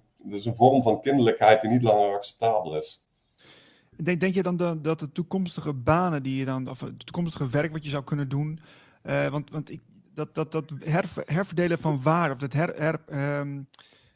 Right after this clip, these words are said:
Speaker 2: eh, hoe zou je dat kunnen zeggen? Het, het, het opnieuw gaan inschatten van wat waarde is, hè? Dat je dat opnieuw gaan bedenken van, nou, d-, dit heeft echt waarde, dit is echt iets, iets wat, eh, wat, wat iets toevoegt of zo.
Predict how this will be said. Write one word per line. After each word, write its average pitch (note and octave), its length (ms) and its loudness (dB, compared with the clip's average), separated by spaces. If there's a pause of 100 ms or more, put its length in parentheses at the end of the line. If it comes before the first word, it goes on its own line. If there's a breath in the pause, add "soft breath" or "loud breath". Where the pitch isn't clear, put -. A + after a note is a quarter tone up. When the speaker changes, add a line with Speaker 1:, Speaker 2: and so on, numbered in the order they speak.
(140)
Speaker 2:
eh, C3+ 640 -6 (460)
hoe D#3 140 -12
zou D3 120 -2
je C#3+ 80 -4
dat - 100 -18
kunnen C#3+ 200 -6
zeggen? D3+ 340 -6
Het, C3 240 -8
het, - 220 -16
het D3 100 -8
opnieuw E3 300 4
gaan D#3+ 300 2
inschatten - 1120 -2
van C#3 320 -4
wat C#3+ 160 0
waarde D#3+ 380 4
is, B2 140 -4
hè? F3 100 -4
Dat F3 100 -4
je D3 80 -12
dat D3 180 -2
opnieuw D#3+ 220 2
gaan C#3+ 460 -4
bedenken D#3 500 0
van, C3 80 -4
nou, A#2+ 200 -4
d-, C3+ 160 -10
dit F3 140 4
heeft E3 160 2
echt B2 160 0
waarde, D#3 360 4
dit D3+ 160 -4
is - 100 -6
echt - 320 -10 (100)
iets, - 360 -6
iets - 240 -8
wat, - 260 -2
eh, C3+ 300 -2 (180)
wat, - 240 -6
wat C3+ 220 -6
iets - 260 -8
toevoegt F#3 380 4
of E3+ 100 -2
zo. F#3 300 0